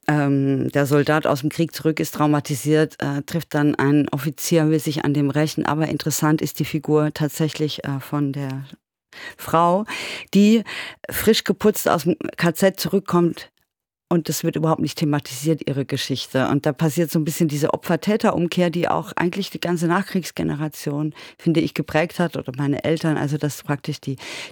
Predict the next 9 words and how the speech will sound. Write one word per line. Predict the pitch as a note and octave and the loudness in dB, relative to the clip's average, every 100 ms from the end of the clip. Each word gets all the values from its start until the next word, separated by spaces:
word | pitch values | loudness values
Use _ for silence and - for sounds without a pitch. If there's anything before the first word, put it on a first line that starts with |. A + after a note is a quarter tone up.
| - | 0
wir | D#3+ | 2
die | E3 E3 - | 4 2 -2
Täter | - - D#3 E3 D#3 - - - - - | -2 -2 0 0 -2 -6 -16 -16 -8 -4
Opfer | D#3 - D3+ | -4 2 2
sind | C3+ C#3 C3+ | 4 4 2
und | C#3 | 0
das | C3+ | 0
eigentliche | - D#3+ F3 D#3+ - | 2 2 0 -2 0
Opfer, | D3 - - F3+ | -2 -2 0 2